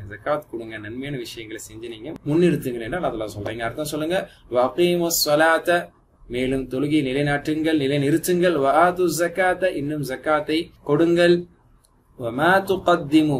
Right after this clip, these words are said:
வமா துகத்திமு லி அன்ஃபுசிக்கும் மின் கைரின் தஜிதூஹு இந்தல்லாஹ். வமா துகத்திமு, எதை முற்படுத்துகிறீர்களோ, லி அன்ஃபுசிக்கும், உங்களுக்காக, மின் கைரின், நலவில் இருந்து, நன்மைகளில் இருந்து,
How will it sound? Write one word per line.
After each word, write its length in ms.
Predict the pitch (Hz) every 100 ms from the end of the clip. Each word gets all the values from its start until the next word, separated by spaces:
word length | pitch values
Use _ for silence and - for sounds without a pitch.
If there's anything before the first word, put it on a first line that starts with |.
| 107
வமா 380 | 113 123 135 165 196 240 285 - - -
துகத்திமு 840 | 131 - 170 156 131 165 170 208 190
லி 140 | 165
அன்ஃபுசிக்கும் 920 | 160 165 160 208 - 247 254 294 339 - - -
மின் 280 | 139 131
கைரின் 560 | - 151 156 156 254 330 - - _
தஜிதூஹு 1040 | 135 131 143 139 160 208 226 226 202 233 370 440 - -
இந்தல்லாஹ். 680 | - 233 160 123 120 127 117 101 - - _
வமா 220 | 123 170 196
துகத்திமு, 460 | 196 196 185 170 147
எதை 180 | 180
முற்படுத்துகிறீர்களோ, 920 | 185 175 196 190 202 190 202 208 247 302 -
லி 140 | 139
அன்ஃபுசிக்கும், 540 | 156 175 175 170 147 135
உங்களுக்காக, 640 | 175 220 220 220 214 196
மின் 200 | 147 131
கைரின், 360 | 151 170 165 123
நலவில் 380 | 131 151 143 123
இருந்து, 220 | 120 113
நன்மைகளில் 560 | 120 151 151 123 117 117
இருந்து, 240 | 117